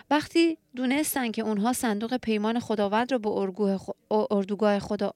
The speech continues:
خودشون آوردن، بسیار ترسیدن و گفتن: 'تا به حال چنین چیزی اتفاق نیفتاده. اینک خدایی در ارگ-، اردوگاه آمده.'" دوباره با من،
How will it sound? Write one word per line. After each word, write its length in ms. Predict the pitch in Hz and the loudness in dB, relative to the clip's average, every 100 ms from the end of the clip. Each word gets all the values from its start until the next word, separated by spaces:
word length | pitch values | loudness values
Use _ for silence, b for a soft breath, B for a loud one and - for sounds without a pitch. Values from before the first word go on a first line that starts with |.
| _ | _
خودشون 520 | - 233 202 - 202 - | -4 -2 -2 -4 -6 -4
آوردن، 540 | 196 208 202 208 240 | -4 -2 -4 -2 -2
بسیار 680 | 233 208 - 208 196 214 240 | -2 -4 -4 0 4 4 4
ترسیدن 580 | 226 190 190 196 196 190 | 2 0 0 -4 -4 -4
و 60 | |
گفتن: 380 | 185 208 226 233 - B B B B | -4 -4 -2 -4 -6 B B B B
'تا 140 | 214 | 2
به 120 | 202 196 | 4 4
حال 180 | 202 | 2
چنین 300 | 214 214 202 | 0 -2 -4
چیزی 320 | 196 226 214 220 | -4 -6 0 0
اتفاق 460 | - 202 208 214 | 0 -4 -2 -2
نیفتاده. 720 | 220 240 247 226 202 185 185 - B B B | 0 2 0 0 -6 -4 -6 -8 B B B
اینک 400 | 208 202 208 220 | 0 2 2 0
خدایی 380 | - 202 214 233 | -2 0 2 2
در 240 | 214 196 - | 2 0 0
ارگ-، 380 | 185 175 180 - | -2 -2 -6 -4
اردوگاه 580 | 196 185 190 196 196 190 | -2 -2 -2 0 0 -2
آمده.'" 520 | 180 175 151 185 190 _ _ _ _ _ _ _ _ _ _ _ _ _ _ _ _ _ _ _ _ _ _ _ _ _ _ _ _ _ _ _ _ _ _ _ _ _ _ _ _ b b b b b _ | -6 -6 -6 -8 -10 _ _ _ _ _ _ _ _ _ _ _ _ _ _ _ _ _ _ _ _ _ _ _ _ _ _ _ _ _ _ _ _ _ _ _ _ _ _ _ _ b b b b b _
دوباره 300 | 220 220 208 | 0 2 2
با 120 | 214 | 0
من، 340 | 208 214 214 | -2 0 -2